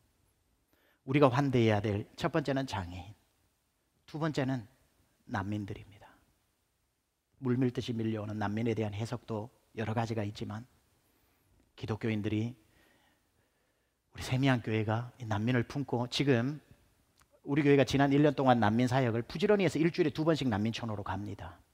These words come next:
장수자 전사님, 뭐 김요한 목사님 다 해가지고 가서 일 년 내내 컨택을 하면서 가정의 문을 두드립니다. 그래서 현재,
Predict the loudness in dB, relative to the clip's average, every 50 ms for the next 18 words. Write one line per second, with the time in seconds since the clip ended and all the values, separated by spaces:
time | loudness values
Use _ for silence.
0 | _ _ _ -10 -8 -8 -8 -6 -6 -6 -4 -4 -4 -6 -6 -6 -6 -6 -6 -6
1 | -6 -6 -6 -4 -4 -2 -2 -4 -4 -6 -8 -8 -6 -6 -6 -4 -4 -6 -6 -6
2 | -6 -6 -4 -4 -6 -6 -6 -6 -4 -2 -2 -2 -2 -4 -6 -10 -8 -6 -6 -4
3 | -2 -2 0 0 -2 -2 -6 -12 -20 -20 -20 -20 -20 -20 _ _ _ _ _ -4
4 | -2 0 0 2 2 2 2 4 6 6 6 6 4 2 -4 -4 -2 -2 -2 0
5 | 0 -2 -2 -4 -6 -6 -8 -10 -12 -12 -14 -16 _ -6 -2 0 0 2 0 0
6 | 0 0 -2 -2 -4 -4 -6 -8 -8 -6 -6 -8 -10 -12 -14 -16 -18 -20 -20 _
7 | _ _ _ _ _ _ _ _ _ _ -10 -8 -6 -4 -2 0 -2 0 2 4
8 | 4 6 6 4 2 -2